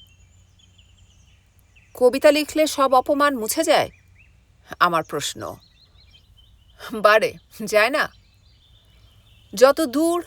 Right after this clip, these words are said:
সেই অগাধ স্বার্থপরতা, যত দূরেই যাক, একদিন থাকে না তার কোলাহল। সে হয় অবনত মৃত্যু তীক্ষ্ণ সুধা।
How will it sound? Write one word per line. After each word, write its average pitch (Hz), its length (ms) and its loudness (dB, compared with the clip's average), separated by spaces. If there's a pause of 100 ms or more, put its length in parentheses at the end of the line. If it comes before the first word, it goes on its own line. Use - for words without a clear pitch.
সেই 262 280 0
অগাধ 240 320 0
স্বার্থপরতা, 147 1080 -6 (800)
যত 190 220 4
দূরেই 214 420 0
যাক, 170 400 0 (420)
একদিন 180 400 -2
থাকে 185 320 -6
না 185 140 -2
তার 247 300 0
কোলাহল। 82 680 -4 (800)
সে 330 200 2
হয় 320 340 4
অবনত 294 400 2
মৃত্যু 285 500 -4
তীক্ষ্ণ 247 440 -8
সুধা। 143 540 -6